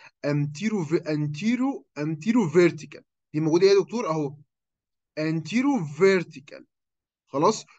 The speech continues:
ودي مثلًا بما إن دي anterior فالكانال دي هتكون posterior.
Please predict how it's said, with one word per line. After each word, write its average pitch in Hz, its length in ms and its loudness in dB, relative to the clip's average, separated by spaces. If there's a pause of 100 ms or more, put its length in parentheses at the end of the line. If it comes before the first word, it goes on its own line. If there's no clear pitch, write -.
ودي 214 380 4
مثلًا 285 560 2 (100)
بما 196 260 -6
إن 254 140 -2
دي 269 80 0
anterior 262 600 0
فالكانال 254 400 -4
دي 302 120 2
هتكون 277 320 -2
posterior. 262 640 -2